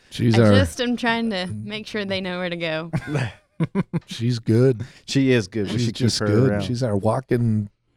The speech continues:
Speaker 2: That's not
Speaker 1: concordance.
Speaker 2: That's not
Speaker 3: Yes.
Speaker 2: true.
Speaker 3: <laughs> Yes.
Speaker 1: Yes,
Speaker 2: But I
Speaker 1: it
Speaker 2: do know
Speaker 1: is.
Speaker 2: how to talk into the mic
Speaker 3: <laughs>
Speaker 2: because that's what Jim directed me to do.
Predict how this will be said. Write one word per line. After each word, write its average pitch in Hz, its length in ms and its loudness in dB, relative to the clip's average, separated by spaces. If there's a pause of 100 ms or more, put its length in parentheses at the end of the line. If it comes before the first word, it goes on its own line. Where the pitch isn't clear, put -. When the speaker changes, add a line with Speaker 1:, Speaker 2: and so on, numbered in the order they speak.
(1040)
Speaker 2:
That's 117 160 -6
not 98 60 -6
Speaker 1:
concordance. 104 760 0
Speaker 2:
That's 175 220 -8
not - 240 -4
Speaker 3:
Yes. 120 100 -4
Speaker 2:
true. 131 500 -4
Speaker 3:
<laughs> - 40 -4
Yes. 120 600 -6 (220)
Speaker 1:
Yes, 151 140 0
Speaker 2:
But 165 80 -2
I - 20 -2
Speaker 1:
it 165 40 -2
Speaker 2:
do 190 100 0
know 214 100 2
Speaker 1:
is. 214 60 2
Speaker 2:
how 214 80 -2
to 202 80 -6
talk 214 260 -6
into 185 200 -6
the 180 100 -6
mic 175 440 -6
Speaker 3:
<laughs> - 60 -20
Speaker 2:
because - 920 2
that's 175 300 0
what 185 100 -2 (140)
Jim 185 280 0
directed 160 420 -2
me 160 160 -4
to 156 80 -6
do. 151 240 -10